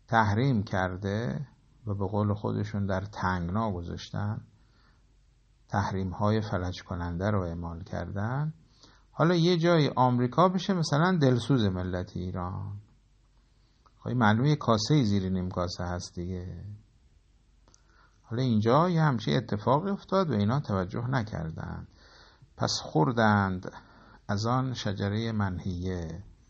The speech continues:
خوردن نه به معنای، کلاً بحث کلو و امثال اینها، یعنی مرتکب اون کار شدن.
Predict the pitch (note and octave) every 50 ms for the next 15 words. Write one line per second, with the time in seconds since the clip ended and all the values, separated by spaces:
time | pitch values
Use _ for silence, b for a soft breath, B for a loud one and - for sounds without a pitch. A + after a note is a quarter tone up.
0 | b b b b b b b b b b b _ - - - E3 E3+ D#3+ D#3+ F#3
1 | G3+ G#3+ G3+ G3+ G#3+ G3+ F3 D3 B2 B2 A#2 A2 A2 A2 A2 A2 G#2+ G#2 G#2 G#2
2 | G#2 G#2 G#2+ G#2+ - C3 C3 C#3 D#3 D#3+ C#3+ C3 B2+ B2+ B2+ - - - B2+ B2+
3 | B2 B2 B2 A2+ - - - C3 B2 A#2+ B2 D3 D#3+ D#3+ C#3+ C3 B2 B2 A#2+ A#2+
4 | A#2+ A2 - B2+ B2 B2 A#2+ B2 B2 B2+ A#2+ B2 D3 F3 F#3+ G3+ G#3 - b b
5 | b b b b b b b - D#3 D#3 F3+ G3+ G#3 F#3 D#3 C#3+ C#3+ C#3 C#3 -
6 | D#3 D#3 - G#3+ G#3+ G#3 G#3 G3 G3 G3 F#3+ F3+ - F#3 F3+ C#3 G#2 F#2+ F2+ -
7 | - F#2+ F2 F2 E2+ E2+ E2+ F2 - - - -